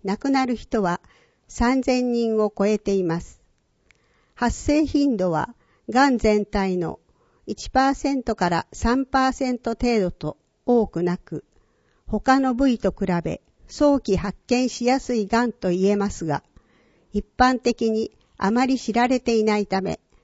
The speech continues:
進行するまで放置されてしまうケースが多く、亡くなる人が増えているのが現状です。口腔がんの原因として、喫煙、飲酒、虫歯や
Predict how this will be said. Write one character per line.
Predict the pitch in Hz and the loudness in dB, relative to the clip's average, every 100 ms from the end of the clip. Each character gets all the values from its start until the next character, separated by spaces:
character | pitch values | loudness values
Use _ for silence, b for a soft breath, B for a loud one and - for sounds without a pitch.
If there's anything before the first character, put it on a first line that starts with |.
| _ _ - | _ _ -12
進 | - 277 277 | -2 0 0
行 | 285 262 | 0 0
す | 254 277 | 0 -2
る | 247 | -2
ま | 233 214 | 0 0
で | 170 180 | 0 -2
放 | - 285 | 0 2
置 | 277 - | 2 0
さ | - 202 | -2 0
れ | 208 | 0
て | 208 220 | 0 -2
し | - | -2
ま | 214 208 | 0 0
う | 208 | 0
ケ | - 247 | 2 2
ー | |
ス | 226 185 | 2 -2
が | 165 170 | 0 2
多 | 196 165 | 2 0
く、 | - 139 - _ _ _ _ _ - | -4 -10 -10 _ _ _ _ _ -6
亡 | 202 | -4
く | 269 | 0
な | 277 269 | 2 2
る | 254 | 0
人 | - 233 208 | -4 -2 0
が | 180 - - | 0 -2 -2
増 | 294 277 | 2 2
え | |
て | 262 202 | 2 0
い | 190 | 2
る | 196 | 2
の | 214 208 | 2 2
が | 180 - | 0 -2
現 | 175 185 196 | 0 2 2
状 | 175 160 151 | 0 -2 0
で | 147 | -4
す。 | - - - _ _ _ _ _ _ _ _ _ _ | -4 -14 -20 _ _ _ _ _ _ _ _ _ _
口 | - 285 294 | 0 2 2
腔 | - 311 262 | 2 2 4
が | 233 | 2
ん | 220 | 2
の | 185 | 2
原 | 175 196 | 2 2
因 | 196 185 185 | 4 2 -2
と | - | -6
し | 175 - | -12 -10
て、 | - - - _ _ _ _ | -8 -8 -10 _ _ _ _
喫 | - - - | -20 -14 -4
煙、 | 233 214 202 214 _ _ _ | 2 2 2 -4 _ _ _
飲 | 226 247 254 | 0 2 0
酒、 | 226 - 208 - _ _ _ _ _ | -4 -4 -4 -4 _ _ _ _ _
虫 | 208 185 247 | -4 -2 0
歯 | 240 233 | 2 2
や | 226 214 | 2 -2